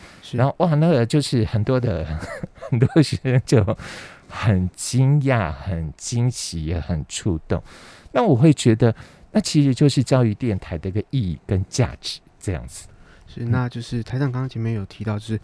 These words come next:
Speaker 1: 您从大概八十几年开始，就是开始做广播。
Speaker 2: 嗯。
Speaker 1: 那就是，呃，您刚刚有提，说到，就是您有获得可能广播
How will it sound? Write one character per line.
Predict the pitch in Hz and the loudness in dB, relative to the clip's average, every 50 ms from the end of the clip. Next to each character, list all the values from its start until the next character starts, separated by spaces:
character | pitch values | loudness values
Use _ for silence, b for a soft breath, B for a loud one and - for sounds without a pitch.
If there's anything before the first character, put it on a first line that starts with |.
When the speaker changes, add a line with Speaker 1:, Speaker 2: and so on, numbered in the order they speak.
| - | -4
Speaker 1:
您 | - 120 123 | -4 -2 -2
从 | 123 - 120 120 | -2 -2 -4 -2
大 | 120 131 127 | -2 -2 -2
概 | 123 123 113 110 B B B B | 0 -2 -2 -4 B B B B
八 | - 139 160 | -2 -2 -2
十 | 175 - - - | -2 -4 -8 -6
几 | - | -6
年 | 110 104 104 104 | -4 -4 -4 -6
开 | 107 - 120 123 | -4 -4 -4 -4
始， | 120 - 104 | -4 -6 -10
就 | 95 - 107 110 | -12 -12 -12 -10
是 | 113 107 | -10 -8
开 | 104 117 117 | -6 -6 -6
始 | 110 110 101 95 b b b b b b - - | -6 -6 -8 -8 b b b b b b -20 -8
做 | - 135 123 113 | -4 -4 -4 -4
广 | - 107 98 104 | -4 -8 -10 -8
播。 | - 113 113 113 - 117 - | -6 -6 -6 -6 -6 -2 2
Speaker 2:
嗯。 | 160 147 - b b b b b b | 2 2 2 b b b b b b
Speaker 1:
那 | - 151 143 143 | -2 -2 0 0
就 | 139 139 | -2 -8
是， | 139 - 151 147 139 127 - - - | -8 -4 -2 -2 -2 -4 -6 -6 -4
呃， | 117 117 117 117 117 117 | -2 0 0 2 0 2
您 | 120 123 131 | 0 0 2
刚 | 147 151 | 2 2
刚 | 156 | 2
有 | 143 120 110 | 2 0 -2
提， | - - 101 - | -4 -8 -12 -14
说 | - - 131 | -10 -8 -4
到， | 123 123 120 | -2 -2 -2
就 | 117 | -2
是 | - 120 | -4 -4
您 | 113 107 110 113 | -4 -2 -2 -2
有 | 110 104 98 | -2 -4 -4
获 | 101 113 107 | -4 -4 -4
得 | 101 98 95 95 | -4 -6 -8 -8
可 | - 101 | -8 -10
能 | 95 95 101 | -10 -10 -10
广 | - 98 95 | -10 -12 -10
播 | 95 110 110 117 | -8 -8 -8 -8